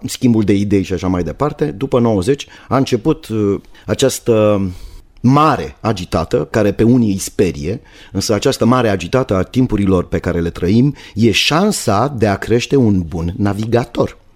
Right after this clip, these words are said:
Este un proverb grecesc antic. „Cel mai bun navigator este acela care știe să se armonizeze cu bătaia vântului.” Și, într-un fel,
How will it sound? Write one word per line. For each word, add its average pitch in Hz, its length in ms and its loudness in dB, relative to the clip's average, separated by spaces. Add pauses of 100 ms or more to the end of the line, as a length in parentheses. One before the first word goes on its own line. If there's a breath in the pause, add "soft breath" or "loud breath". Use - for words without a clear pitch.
(200)
Este 123 220 0
un 110 120 2
proverb 104 460 0
grecesc 101 560 -2
antic. - 600 -2 (220)
„Cel 127 600 2
mai 104 240 2
bun 139 260 2
navigator 104 880 0
este 104 640 -2
acela 95 540 -2
care 107 480 -2
știe 139 420 0
să 143 140 -4
se - 160 -4
armonizeze 90 840 -2
cu - 120 -8
bătaia 135 520 -2
vântului.” 113 580 -4 (600 soft breath)
Și, - 140 -4
într-un 110 240 0
fel, 190 360 0